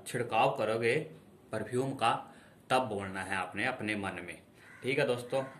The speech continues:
आज का टोटका सिंपल सा टोटका है, एक मंत्र आपने ऐसे हाथ रख के बोलना है और दूसरा मंत्र आपने जब परफ्यूम आप उसके ऊपर छिड़कोगे,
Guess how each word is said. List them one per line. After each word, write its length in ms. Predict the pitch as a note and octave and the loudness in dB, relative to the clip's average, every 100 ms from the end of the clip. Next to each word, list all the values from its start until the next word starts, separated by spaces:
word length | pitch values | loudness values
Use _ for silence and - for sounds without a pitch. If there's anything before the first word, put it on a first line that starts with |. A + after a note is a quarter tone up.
| - | -6
आज 180 | G#2 A2+ | -2 0
का 100 | B2 | 0
टोटका 360 | - A#2 A2+ A#2 | -2 -2 -2 -4
सिंपल 340 | - A2 G#2+ A#2+ | -4 -6 -4 -2
सा 120 | B2 | -2
टोटका 340 | B2 A#2+ B2 | -2 -2 -2
है, 180 | B2 C3 | -2 -2
एक 200 | B2 B2+ | -2 -4
मंत्र 360 | B2+ B2 C3 A2 | -4 -6 -2 -2
आपने 380 | G2 G2 B2 D3+ - - - - | -2 -2 -4 -4 -8 -20 -16 -8
ऐसे 240 | A2+ C3+ | -4 -2
हाथ 260 | G#2 G#2 G#2+ | -2 -2 -2
रख 180 | A#2 A#2 | -4 -4
के 100 | C3+ | -2
बोलना 380 | B2+ A#2+ B2 C3 | 0 0 0 0
है 180 | C3+ D3 D3 - G#2+ | 0 -2 -4 -10 -10
और 120 | A2 | -6
दूसरा 380 | A2+ A#2+ B2+ B2 | -4 -2 0 0
मंत्र 340 | A2+ A2 A#2 G#2 | -2 -4 -6 -4
आपने 380 | G#2 B2+ D3+ - - - - - - A#2+ | -4 0 -2 -2 -12 -20 -20 -20 -10 -4
जब 160 | A#2+ | 0
परफ्यूम 380 | A#2+ A2+ C3+ C3+ | 0 0 0 2
आप 160 | B2 B2+ | 2 0
उसके 420 | - B2 - D3 | -4 -8 0 2
ऊपर 420 | C#3 - C3 B2+ | 2 0 -2 0
छिड़कोगे, 640 | - A#2 A2 C#3+ B2+ A#2+ | -2 -6 -2 0 4 4